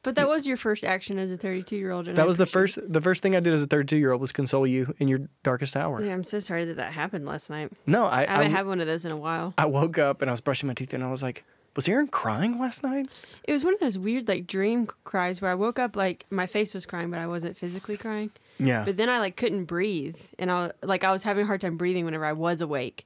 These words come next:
Speaker 2: Yeah.
Speaker 1: And then I, like, that freaked me out, so then I, like, did start crying because of that.
Speaker 2: Right. Well,
Speaker 1: <laughs>
Speaker 2: I'm glad you're okay.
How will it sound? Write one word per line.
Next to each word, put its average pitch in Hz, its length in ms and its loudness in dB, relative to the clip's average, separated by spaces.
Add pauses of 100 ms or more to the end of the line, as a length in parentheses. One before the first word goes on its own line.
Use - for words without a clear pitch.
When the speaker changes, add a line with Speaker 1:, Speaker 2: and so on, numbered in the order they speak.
(160)
Speaker 2:
Yeah. 113 260 2 (140)
Speaker 1:
And 175 140 0
then 175 80 0
I, 170 100 0
like, 160 360 -2
that 190 180 0
freaked 170 220 -6
me 160 100 -2
out, 156 140 -2
so - 100 -12
then 160 140 -4
I, 156 160 -2
like, 156 240 -6
did 185 260 0
start 156 240 -4
crying 156 260 -4
because 156 280 -12
of 165 100 -12
that. 160 480 -2
Speaker 2:
Right. 143 260 4 (540)
Well, 135 300 2
Speaker 1:
<laughs> - 40 -20 (720)
Speaker 2:
I'm 160 100 4
glad 139 200 4
you're 175 100 4
okay. 147 300 -2